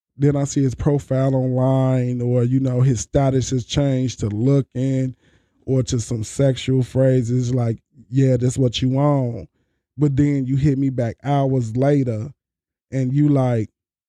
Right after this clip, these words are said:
"I was asleep or I was at work." And it's like, "Nigga, I see where you at. You, I see your location. I know what you own."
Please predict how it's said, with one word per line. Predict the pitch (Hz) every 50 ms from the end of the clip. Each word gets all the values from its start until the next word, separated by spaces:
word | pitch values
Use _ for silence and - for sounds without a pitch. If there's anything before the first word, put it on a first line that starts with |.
| _ _ _ _ _ _ _ _ _ _ _ _
"I | - 143 151
was | 143 139 143 127
asleep | - - - 147 147 147 143 - -
or | 127 127
I | 131
was | 135 139 143 127
at | 139 131 123 117
work." | 113 131 135 139 139 127 -
And | - 123 135
it's | 139 143 143 143
like, | 147 139 139 127 - _ _ - _ _ _ _ _ 147
"Nigga, | 143 156 170 185 175 165 170 160 131 - 95
I | 151 175 190 202
see | - - - 185 180 175
where | 170 170 175 180
you | 156 151 208 196 180 165 160
at. | 147 147 135 107
You, | 120 135 139 151 156 -
I | 117 143 156
see | - - 180
your | 170 165 160
location. | 151 151 143 139 - - 170 151 156 156 - - 131 -
I | - 147
know | 156 160 165
what | 170 165 - - 139
you | 135 110
own." | 107 135 156 156 147 139 120 98